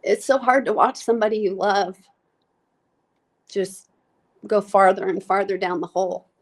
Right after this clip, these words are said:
And you're trying to hold on to the rope. You're trying to, you know, catch em, and there's nothing you can do. There's just nothing you can do. So, and then, and then when she died, when she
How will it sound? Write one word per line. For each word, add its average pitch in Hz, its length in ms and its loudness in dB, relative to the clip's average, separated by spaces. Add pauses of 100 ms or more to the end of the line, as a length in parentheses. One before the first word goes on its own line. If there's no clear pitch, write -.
(520)
And 214 100 -6
you're 185 80 0
trying 247 300 2
to 247 60 0
hold 254 220 0
on 262 140 4
to 254 60 -8
the 240 80 -6
rope. 254 300 2
You're 233 100 -10
trying 240 320 -10
to, 196 200 -6
you 226 140 -8
know, 196 180 -6
catch - 400 -10
em, 185 300 -10
and 190 280 -6 (960)
there's 196 240 -8
nothing 208 380 -4
you 190 120 -10
can 185 160 -10
do. - 200 -8 (520)
There's 196 260 2
just 190 180 -10
nothing - 380 -4
you - 100 -6
can - 160 -8
do. - 200 -6 (520)
So, 185 280 2
and 185 180 0
then, 190 240 2
and 202 180 -2
then 185 120 -2
when 214 200 4
she 208 240 -6
died, 180 380 -6
when 185 160 -6
she 180 480 -4